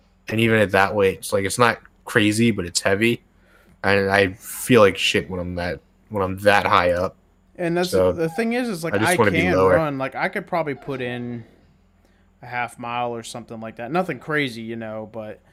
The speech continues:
Speaker 2: the most I ever ran, I think I, I, I made it, like, a mile and a quarter one time, and I, I, dude, I may as well have been, like, a triathlon in my mind. But
Speaker 1: Yeah.
Speaker 2: my, um, my least favorite workout, believe it or not,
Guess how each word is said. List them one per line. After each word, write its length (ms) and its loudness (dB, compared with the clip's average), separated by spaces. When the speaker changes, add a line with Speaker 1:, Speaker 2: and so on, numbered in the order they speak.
Speaker 2:
the 80 -4
most 300 0
I 100 2
ever 260 0
ran, 360 -2
I 100 -4
think 220 -12
I, 100 -6
I, 60 -4
I 20 -2
made 200 0
it, 80 0
like, 160 -4
a 40 -6
mile 460 -2
and 80 -6
a 40 -10
quarter 580 -10
one 260 -12
time, 380 -10
and 80 -12
I, 180 -10
I, 140 -12
dude, 180 -12
I 160 -2
may 180 -2
as 120 -6
well 80 -4
have 60 -6
been, 160 -8
like, 140 -12
a 60 -18
triathlon 880 -10
in 60 -18
my 160 -16
mind. 500 -18
But 340 -12
Speaker 1:
Yeah. 200 -6
Speaker 2:
my, 340 -2
um, 720 -6
my 220 -2
least 440 -6
favorite 300 -4
workout, 560 -6
believe 300 -8
it 80 -12
or 80 -10
not, 480 -10